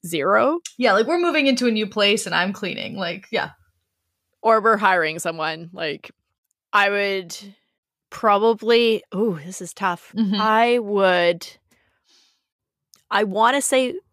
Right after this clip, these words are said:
Speaker 1: fuck the C D guy, but I also kinda wanna kill him.
Speaker 2: <laughs> I don't, I don't blame you. Yeah, that, that
Speaker 1: I think I would kill him because honestly,
Speaker 2: <laughs>
Speaker 1: the female population does not deserve to have the risk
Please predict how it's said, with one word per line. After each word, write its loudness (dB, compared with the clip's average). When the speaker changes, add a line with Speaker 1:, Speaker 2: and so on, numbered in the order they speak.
Speaker 1:
fuck 0
the 0
C 0
D 2
guy, 0
but 2
I 2
also 0
kinda 0
wanna 2
kill -8
him. -12
Speaker 2:
<laughs> 0
I -2
don't, 0
I 2
don't -2
blame -6
you. -4
Yeah, 0
that, -2
that -2
Speaker 1:
I 2
think 0
I 4
would 4
kill 4
him 2
because 2
honestly, 2
Speaker 2:
<laughs> -16
Speaker 1:
the -6
female 2
population 0
does -4
not 0
deserve 0
to 2
have 0
the -2
risk -2